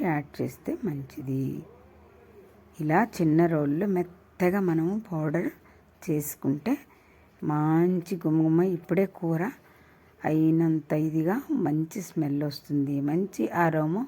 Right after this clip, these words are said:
వస్తుంది. చూడండి, ఈ విధంగా మనము పొడి చేసి పెట్టుకోవాలి. So ఇది పొడి అయిపోయే లోపల మనకి బెండకాయలు అక్కడ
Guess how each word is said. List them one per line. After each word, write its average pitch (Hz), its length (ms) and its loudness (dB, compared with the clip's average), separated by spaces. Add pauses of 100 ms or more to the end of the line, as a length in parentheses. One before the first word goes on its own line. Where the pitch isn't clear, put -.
వస్తుంది. 143 580 -6 (760)
చూడండి, 175 480 0 (600)
ఈ 165 100 2
విధంగా 160 560 2
మనము 214 360 2 (1160)
పొడి 165 200 0 (100)
చేసి 160 300 0
పెట్టుకోవాలి. 135 1080 -4 (1200)
So 160 380 0 (240)
ఇది 185 180 0
పొడి 190 300 -2
అయిపోయే 175 560 -2
లోపల 160 600 -4 (440)
మనకి 165 440 2
బెండకాయలు 170 1000 2 (560)
అక్కడ 160 380 0